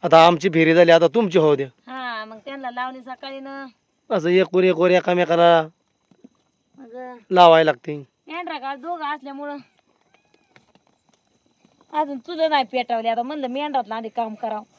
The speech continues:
Speaker 2: दोघं दोघं.
Speaker 1: धर, धर, धर. काय
Speaker 2: हं?
Speaker 1: शेळ्याला पाजायचं कुकर ते धर की.
Speaker 2: काळं नीट पिलं नाही काय बरं?
Speaker 1: हो, हो. त्याला काहीतरी वास लागला वाटतं, ते पळा.
Speaker 2: हा, ते शिळीला सडबीड खाली चिकटलं नाही जिमनीला.
Speaker 1: हम्म.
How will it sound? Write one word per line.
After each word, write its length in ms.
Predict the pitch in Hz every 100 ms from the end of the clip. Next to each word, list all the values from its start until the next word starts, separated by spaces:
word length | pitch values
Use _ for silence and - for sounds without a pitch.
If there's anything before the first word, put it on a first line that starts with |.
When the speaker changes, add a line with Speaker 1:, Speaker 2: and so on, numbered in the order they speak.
| -
Speaker 2:
दोघं 240 | 233 240 214
दोघं. 260 | 208 196 240 -
Speaker 1:
धर, 100 | 147
धर, 160 | 127 147
धर. 180 | 151 165 - -
काय 160 | 160 156 151 147 135 127 135 _ _ -
Speaker 2:
हं? 120 | 240 - _
Speaker 1:
शेळ्याला 340 | - 185 170 160
पाजायचं 380 | 160 156 147
कुकर 260 | 143 175 147 131
ते 80 | 151
धर 120 | 202
की. 80 | 151 _ _ _ -
Speaker 2:
काळं 300 | 262 294 294
नीट 140 | 311 285
पिलं 220 | 330 330
नाही 140 | 311
काय 140 | 247 233
बरं? 140 | 240
Speaker 1:
हो, 260 | 143 214 185
हो. 220 | - 175 - _ _ _ _ -
त्याला 140 | 180
काहीतरी 260 | 185 185 170
वास 300 | 175 196 -
लागला 240 | 190 175 175
वाटतं, 200 | 165 165
ते 100 | 160
पळा. 260 | 185 175
Speaker 2:
हा, 480 | 160 214 247 254 240
ते 160 | 220 214
शिळीला 680 | - 262 269 262 254 254 247
सडबीड 460 | 262 262 240 247
खाली 340 | 220 208 214 202
चिकटलं 500 | - 254 294 277 226
नाही 180 | 202
जिमनीला. 380 | 185 190 190 185
Speaker 1:
हम्म. 680 | 254 _ _ 170 156 147 143